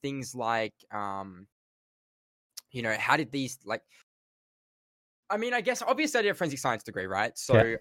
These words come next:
Speaker 1: I, I'm really into that whole crime scene investigation, putting myself into mysteries, trying to work out these things, conspiracies. Uh, Brody actually did conspiracies the other day.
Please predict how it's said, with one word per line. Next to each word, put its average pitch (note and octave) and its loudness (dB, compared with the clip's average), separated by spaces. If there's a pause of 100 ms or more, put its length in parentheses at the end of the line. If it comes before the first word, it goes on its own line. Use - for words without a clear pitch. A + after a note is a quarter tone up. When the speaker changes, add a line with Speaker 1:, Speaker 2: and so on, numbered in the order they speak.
Speaker 1:
I, B2+ 0
I'm C3 -4
really C#3+ -2
into C3+ -10
that B2 -2
whole A#2+ -4
crime A#2 -8
scene A#2 -14
investigation, A2 -6
putting B2+ -8
myself A#2+ -4
into A#2 -12
mysteries, G#2+ -6
trying A#2 -2
to A2+ -4
work A2 -2
out G#2 0
these G2+ -14
things, A2 -14
conspiracies. B2+ -6
Uh, G2+ 0
Brody A#2 -4
actually A2 -4
did G2 -18
conspiracies G#2+ -10
the G2+ -8
other G2+ -2
day. A2+ -2